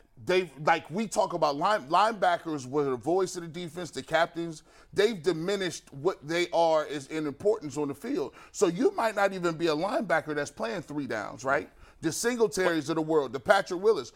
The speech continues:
What I mean by quarterbacks is the quarterback is the guy who everybody is like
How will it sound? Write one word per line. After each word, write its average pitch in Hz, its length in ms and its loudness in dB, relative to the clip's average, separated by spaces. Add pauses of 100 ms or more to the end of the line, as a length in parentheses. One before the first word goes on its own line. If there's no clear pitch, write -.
(160)
What 180 120 2
I 220 120 4
mean 226 240 -6
by 156 180 2
quarterbacks 139 720 -4
is 127 320 -8 (380)
the 160 120 -2
quarterback 220 680 0
is 165 160 -2
the 143 120 -6
guy 127 600 0
who 156 240 -12 (100)
everybody 175 1000 2
is 135 200 -6
like 127 300 0